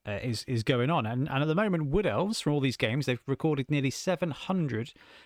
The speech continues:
games of Wood Elves, and they're pushing a sixty percent win rate.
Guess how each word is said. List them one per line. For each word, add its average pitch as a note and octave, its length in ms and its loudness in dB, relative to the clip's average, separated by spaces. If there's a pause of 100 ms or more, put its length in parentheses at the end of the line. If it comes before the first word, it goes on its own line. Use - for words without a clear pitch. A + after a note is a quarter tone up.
(140)
games C3+ 320 0
of G#2+ 100 -4
Wood C#3 140 2
Elves, D3+ 400 -2
and C3 140 0
they're A#2+ 80 0
pushing C3 340 0
a A2 40 -2
sixty - 420 -4
percent B2 340 -2
win A#2 180 -2
rate. B2 280 -2